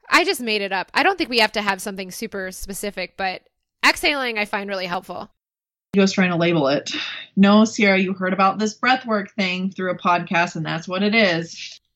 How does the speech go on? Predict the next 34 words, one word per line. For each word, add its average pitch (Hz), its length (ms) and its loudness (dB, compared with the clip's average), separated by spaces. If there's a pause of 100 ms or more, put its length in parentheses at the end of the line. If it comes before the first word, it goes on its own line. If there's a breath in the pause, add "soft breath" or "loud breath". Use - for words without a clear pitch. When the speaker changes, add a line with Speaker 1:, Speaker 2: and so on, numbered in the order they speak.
(180)
Speaker 1:
Isn't 320 200 2 (100)
it 359 60 -4
nice 294 260 2
to 359 100 -4
know 269 140 -4
you 403 140 -2
could 285 140 -6
just 269 160 -10
have 311 140 -2
fun 233 360 -4
and, 220 240 -8
like, 220 240 -4
yeah, 415 180 -2
it 240 220 -4
might 370 180 0
align 226 400 -2
with 254 320 -6
some 240 520 -12 (180)
process 233 520 0
someone 208 300 -2
else 190 220 -4
has 208 260 -8 (260)
stumbled 202 380 -4
upon, 220 460 -2
but 202 160 0
it's 254 120 -6
fun 440 180 4
to 359 100 -2
do 254 160 0
it 247 80 -2
your 220 120 2
own 294 140 2
way 208 140 -2
too. 254 420 -6